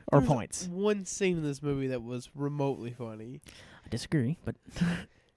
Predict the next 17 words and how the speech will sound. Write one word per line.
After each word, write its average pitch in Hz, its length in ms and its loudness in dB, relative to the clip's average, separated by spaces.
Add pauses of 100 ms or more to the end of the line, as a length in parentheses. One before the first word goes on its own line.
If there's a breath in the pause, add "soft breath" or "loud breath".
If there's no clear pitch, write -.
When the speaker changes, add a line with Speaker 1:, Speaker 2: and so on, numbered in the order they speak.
(160)
Speaker 2:
Because 170 600 4 (100)
it 175 120 4
reminded 185 520 2
me 190 200 4
of 156 180 2
something 156 180 -8
from 143 200 -10
Tim 151 200 -4
and 143 80 2
Eric, 131 360 -2
and 131 100 -8
that 127 80 -4
was 151 180 2
just 180 160 8
about 127 220 -4
it. 110 280 -8
Speaker 1:
<laughs> - 40 -20